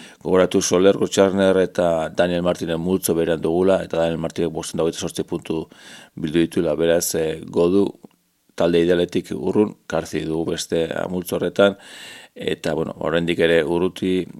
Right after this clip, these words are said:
Godu talde ideal horretatik. Soler aipatu dut, eh, mugimendu polita Movistarrek egin duena, aurrean sartuz Soler, eh, ez da gai izan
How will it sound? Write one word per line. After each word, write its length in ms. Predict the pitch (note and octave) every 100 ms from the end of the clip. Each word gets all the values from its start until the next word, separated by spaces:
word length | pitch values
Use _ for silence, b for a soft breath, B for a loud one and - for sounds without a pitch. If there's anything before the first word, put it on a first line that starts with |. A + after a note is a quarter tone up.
| -
Godu 320 | F2 F2+ G2 E2
talde 280 | F2+ F2 F2 E2 - _ _
ideal 380 | F2+ F2 F2+ F2
horretatik. 600 | E2+ F2 F2 E2 G#2 - - B B B B B _ -
Soler 320 | - G2+ G#2 G2
aipatu 300 | F#2 F#2+ A2
dut, 160 | A#2
eh, 100 | G#2
mugimendu 440 | F#2+ G2 G2+ G2 F#2
polita 600 | G2 G2 - F#2+ F#2 F2
Movistarrek 480 | F2 F#2 F#2+ F#2 F2+ F#2
egin 160 | F2+
duena, 280 | F#2 F#2+ A2+
aurrean 280 | F#2+ F2+ F#2
sartuz 380 | F2+ F2 - F#2 - -
Soler, 380 | F#2 F#2 G#2 -
eh, 180 | E2+ - - - _ _
ez 140 | - -
da 140 | F2+
gai 120 | F2+ F2+
izan 340 | - F#2+ F#2